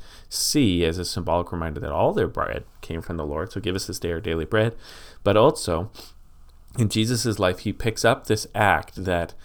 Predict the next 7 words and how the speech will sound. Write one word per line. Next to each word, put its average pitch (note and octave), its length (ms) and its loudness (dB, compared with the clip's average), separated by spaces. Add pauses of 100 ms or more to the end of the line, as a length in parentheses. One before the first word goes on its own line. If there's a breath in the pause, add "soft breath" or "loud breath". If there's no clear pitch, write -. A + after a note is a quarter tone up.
(220 soft breath)
the F#2 140 0
priest A2+ 760 0 (460)
gave F2 560 2 (100)
holy G#2 500 2
bread E2+ 640 -2
to G#2 500 2
David G#2 760 2